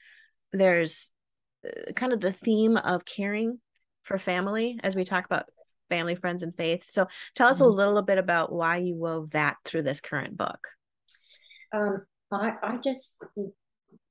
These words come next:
Speaker 2: I'm always sort of intrigued about how spending time with these characters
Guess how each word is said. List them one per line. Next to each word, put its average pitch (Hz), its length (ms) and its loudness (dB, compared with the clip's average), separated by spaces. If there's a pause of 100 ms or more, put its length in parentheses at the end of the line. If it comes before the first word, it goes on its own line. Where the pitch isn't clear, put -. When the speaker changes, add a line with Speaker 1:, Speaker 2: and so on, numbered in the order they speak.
(340)
Speaker 2:
I'm 185 180 -4
always 214 460 2
sort 180 180 0
of 165 120 0
intrigued 165 760 0
about 160 320 -4
how 170 480 -2 (520)
spending 190 480 -2
time 175 320 -4
with 165 180 0
these 147 240 -6
characters 156 840 -4